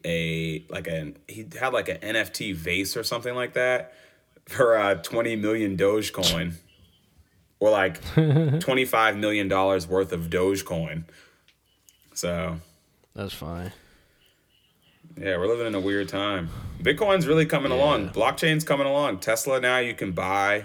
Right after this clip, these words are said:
Speaker 1: the vehicles using Bitcoin. Like,
Speaker 2: Mm-hmm.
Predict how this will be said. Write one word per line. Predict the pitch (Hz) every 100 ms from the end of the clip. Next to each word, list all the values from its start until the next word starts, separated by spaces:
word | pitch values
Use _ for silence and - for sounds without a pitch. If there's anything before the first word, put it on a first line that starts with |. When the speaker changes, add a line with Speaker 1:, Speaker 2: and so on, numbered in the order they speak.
| 104
Speaker 1:
the | 92
vehicles | 85 101 104 113 110 95
using | 92 95 90
Bitcoin. | 85 87 113 113 117 120 - -
Like, | 92 135 - _ _ _ _ _ _
Speaker 2:
Mm-hmm. | 107 101 101 98